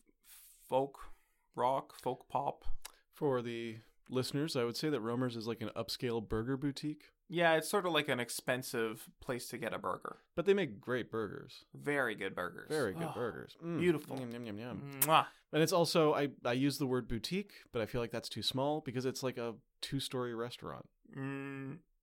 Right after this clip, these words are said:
Speaker 1: Oh, I guess they do have a downstairs.
Speaker 2: The downstairs
Speaker 1: Uh,
Speaker 2: is, like, those huge long tables for parties
Speaker 1: I mean,
Speaker 2: and
Speaker 1: they have,
Speaker 2: things.
Speaker 1: you know, it's chain. They have other Romers.
Speaker 2: Yeah, but they're
Speaker 1: N-,
Speaker 2: nice.
Speaker 1: they're not all two stories.
Speaker 2: I just mean that, like, as opposed to most brightly lit burger places,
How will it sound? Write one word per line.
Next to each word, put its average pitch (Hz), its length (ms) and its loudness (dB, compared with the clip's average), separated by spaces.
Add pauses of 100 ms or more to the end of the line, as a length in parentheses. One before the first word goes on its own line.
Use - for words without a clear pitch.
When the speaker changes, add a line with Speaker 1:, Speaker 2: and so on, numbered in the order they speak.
Speaker 1:
Oh, 180 80 6
I 196 120 6
guess 180 180 -2
they 175 80 -2
do 160 100 0
have 139 120 2
a 123 40 0
downstairs. 113 640 -2
Speaker 2:
The 139 80 -4
downstairs 147 380 4
Speaker 1:
Uh, 156 40 8
Speaker 2:
is, 170 120 0
like, 117 120 -2
those 113 180 0
huge 135 300 0
long 113 280 -2
tables 87 400 -8
for 156 100 -12
parties 104 280 -2
Speaker 1:
I - 40 2
mean, 156 80 2
Speaker 2:
and 156 80 0
Speaker 1:
they 156 80 4
have, 156 200 2
Speaker 2:
things. - 180 -12
Speaker 1:
you 139 120 -2
know, 113 160 0
it's 113 200 -6
chain. - 380 -8 (260)
They 127 100 -4
have 117 160 -2 (400)
other 107 320 -2 (460)
Romers. 110 560 -2
Speaker 2:
Yeah, 131 220 4 (260)
but 180 80 4
they're 196 100 6
Speaker 1:
N-, 175 60 4
Speaker 2:
nice. 120 440 0
Speaker 1:
they're 139 280 4
not 139 160 10
all 110 200 10
two 131 160 -6
stories. - 480 -8
Speaker 2:
I 160 80 6
just 190 180 2
mean 165 160 6
that, 156 100 6
like, 135 240 2
as 127 160 -4
opposed 131 380 2
to 127 100 2
most 117 360 -2
brightly 117 300 -2
lit 120 220 -2
burger 160 240 0
places, 156 640 -2